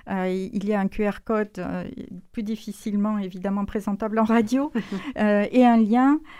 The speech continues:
Speaker 1: Euh, le lien, je peux vous l'épeler, c'est all of change point F R slash G Q S. All of Change s'écrit H A deux L O F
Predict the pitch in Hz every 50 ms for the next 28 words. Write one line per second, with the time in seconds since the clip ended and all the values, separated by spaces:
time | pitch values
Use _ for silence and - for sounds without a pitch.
0 | - - - 202 202 202 196 196 202 208 214 247 247 226 220 247 262 262 254 226
1 | 220 180 - 269 285 254 240 247 226 240 226 - - 233 226 220 262 277 294 302
2 | 302 294 - - - 220 196 - - - 254 247 240 226 208 - - - 240 226
3 | 220 - - - - - - 254 226 214 208 202 - - - - 262 254 240 -
4 | - 214 190 - - 220 196 185 180 180 - 185 - - - 226 220 202 190 196
5 | - - - - - _ _ - 180 165 175 285 285 - - 208 185 170 170 220
6 | 269 - - - - - - - - - _ - - - 247 262 262 247 220 -
7 | - - 202 196 - - - - 226 214 202 202 190 - - - - 208 196 -
8 | - - 202 185 - - _ - 262 254 247 - - - - - - 196 185 175
9 | - _ - 175 175 247 262 220 190 202 190 185 175 165 - _ - - - -
10 | - _ _ - 190 185 175 - - - - -